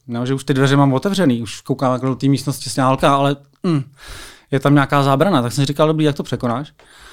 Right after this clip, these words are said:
Tak jsem do toho šel, nějakým způsobem říkám, OK, jsem mladý pitomec, že jo, střelnej, ještě, ještě, já neuvažuješ jako třeba teď v těch čtyřiceti, bych do toho nešel,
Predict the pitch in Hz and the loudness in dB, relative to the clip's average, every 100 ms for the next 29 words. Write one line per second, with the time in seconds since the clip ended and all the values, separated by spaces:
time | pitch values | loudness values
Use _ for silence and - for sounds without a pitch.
0 | - _ 131 123 135 131 151 - 120 117 | -20 _ -6 0 0 2 0 2 0 0
1 | 120 120 123 - 139 120 123 117 101 107 | -2 -2 -6 -4 -2 -2 0 -2 -2 -6
2 | - 113 110 117 117 113 117 123 123 - | -6 -6 -4 -4 -6 -2 0 0 -2 -4
3 | 123 127 120 - 120 123 131 131 - 139 | -2 -2 -6 -6 -2 0 0 0 -4 -4
4 | 123 - 135 131 117 - 139 127 127 127 | -6 -4 -4 -4 -6 -2 0 2 2 0
5 | 120 131 135 131 131 - - 127 - 120 | -2 -4 -4 -4 -4 -8 -8 -8 -6 -4
6 | 120 131 127 123 - 131 127 135 - 123 | -4 -4 -4 -6 -6 -4 0 0 0 -2